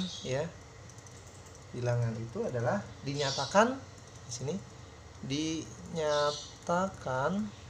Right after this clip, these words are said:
ya, seperti ini. A pangkali sepuluh pangkat N, ya,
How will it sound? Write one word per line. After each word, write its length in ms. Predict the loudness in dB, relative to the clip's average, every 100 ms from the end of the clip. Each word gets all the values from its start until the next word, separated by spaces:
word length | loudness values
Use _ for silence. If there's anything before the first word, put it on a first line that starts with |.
| -4
ya, 240 | 2 2 2 -6 -14 -16 -16 -16 -14 -14 -14 -14 -12 -12 -10
seperti 400 | -8 -4 -4 -4
ini. 80 | -6 -12 -16 -18 -18 2
A 400 | 8 12 12 12 8 6
pangkali 840 | 6 6 4 2 4 6 6 4
sepuluh 680 | 2 2 0 -2 -4 -2 -2 2
pangkat 400 | 2 4 0 -2 -2 -2
N, 360 | 0 0 -2 -4 -8 -6
ya, 120 | -4